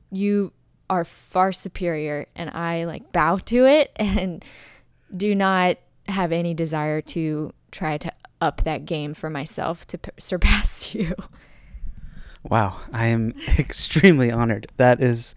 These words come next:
Speaker 2: amazing. I, I do take pride in that for sure. It is, uh, an acquired skill,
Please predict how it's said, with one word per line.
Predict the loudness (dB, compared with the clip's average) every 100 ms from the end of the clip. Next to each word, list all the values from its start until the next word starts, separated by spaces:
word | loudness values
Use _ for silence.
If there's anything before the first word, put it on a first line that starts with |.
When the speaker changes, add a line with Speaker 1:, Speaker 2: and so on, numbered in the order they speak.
| -20 -20 -4
Speaker 2:
amazing. | 4 4 6 2 0
I, | 0 -2 -6 -20 -20 0
I | 2
do | 6 6
take | 6 6
pride | 6 4 4
in |
that | 2 0 -4
for | -4 -4
sure. | 0 0 0
It | -2 0
is, | 4 4 4 2 -4 -12 -20 -20 -10
uh, | -4 -2 -2
an | -4
acquired | -4 -2 2 2 2
skill, | -2 0 6 6 6